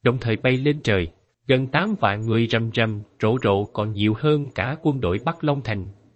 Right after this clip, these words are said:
Tám vạn người bay lên không phi hành là khái niệm gì, cũng giống như một đám mây đen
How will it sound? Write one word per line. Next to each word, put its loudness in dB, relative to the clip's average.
Tám -2
vạn -2
người 0
bay 2
lên 2
không -4
phi 0
hành -4
là -4
khái -4
niệm -4
gì, -4
cũng 0
giống 2
như 2
một -4
đám -4
mây 0
đen 0